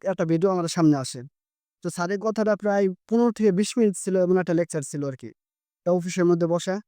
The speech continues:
পুরাটা আমি শুনি খুব মনোযোগ দিয়ে, খুব ভালো লাগে আমার কাছে। তখন আমি নক করি, তো নক করার পরে যে একটা নাম্বার থাকে, নাম্বারে আমি কল দিই, তো ম্যাডাম হয়তো আমাদের, আমার কলটা ধরছে। ধরার পরে ম্যাডাম আমাকে বলতেছে, "আপনি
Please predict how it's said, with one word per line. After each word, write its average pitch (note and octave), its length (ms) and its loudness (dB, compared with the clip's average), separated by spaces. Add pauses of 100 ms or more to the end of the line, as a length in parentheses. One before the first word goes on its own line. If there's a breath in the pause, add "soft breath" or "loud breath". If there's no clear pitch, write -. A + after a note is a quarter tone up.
(360)
পুরাটা B3 300 2
আমি G3+ 120 2
শুনি G#3 260 2
খুব F3 140 -2
মনোযোগ F3 360 2
দিয়ে, D#3 160 0
খুব G#3+ 200 -4
ভালো E3+ 180 0
লাগে F3+ 180 0
আমার C#3 200 -6
কাছে। B2+ 240 -12 (680)
তখন G3+ 200 -2
আমি G#3+ 160 2
নক G#3+ 220 0
করি, G3+ 220 2 (880)
তো - 40 -6
নক F#3+ 160 0
করার G3+ 220 0
পরে G3 220 2
যে F3+ 120 -2
একটা F#3 160 -2
নাম্বার F#3+ 340 -4
থাকে, F#3 380 -4
নাম্বারে F3+ 500 0
আমি E3+ 160 0 (100)
কল F3+ 220 0
দিই, G3 160 2 (380)
তো F3 140 4
ম্যাডাম F3+ 360 0
হয়তো E3 240 -6
আমাদের, D#3+ 260 -6 (100)
আমার D#3+ 160 -8
কলটা E3+ 280 -2
ধরছে। C#3+ 340 -12 (800)
ধরার F3 200 0
পরে G#3 200 2 (340)
ম্যাডাম G3 240 0
আমাকে G3 220 0
বলতেছে, F#3 500 -2
"আপনি F3 280 -2